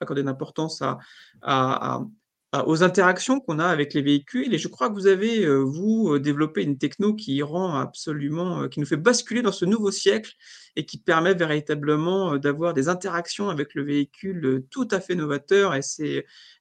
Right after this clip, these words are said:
euh, c'est passionnant. Alors, est-ce que tu peux nous expliquer, voilà, l'aventure de Nanomad et, et, et, et puis quel problème tu résous ? Puisque je rappelle toujours que si tu ne résous pas de problème à nos, à nos followers, à notre audience,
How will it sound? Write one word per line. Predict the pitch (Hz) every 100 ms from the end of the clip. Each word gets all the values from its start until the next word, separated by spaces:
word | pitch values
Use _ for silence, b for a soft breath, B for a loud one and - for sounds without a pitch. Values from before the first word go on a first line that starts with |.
| -
euh, | 139
c'est | 139 156
passionnant. | 214 214 214 240 233
Alors, | 170 160 - B B -
est-ce | -
que |
tu | 214 214
peux | 247
nous | 220
expliquer, | 214 226 240
voilà, | 202 147
l'aventure | 160 185 190 - 233
de | 185
Nanomad | 185 190 220 262
et, | 185
et, | - 175 170 160
et, | 147 175
et |
puis | - 202 -
quel | 233
problème | 214 226 220
tu | 214 254
résous ? | 247 247
Puisque | 220 -
je | 156
rappelle | 143 147 160 160
toujours | 175 170 202
que | - 160
si | -
tu | - 147
ne | 139
résous | 139 139 139
pas | 135
de | -
problème | - 160 233 175
à |
nos, | 139 135 135 B B B B -
à | 135
nos | 131
followers, | 143 143 147 160 180
à | 143
notre | 143 -
audience, | 135 135 175 214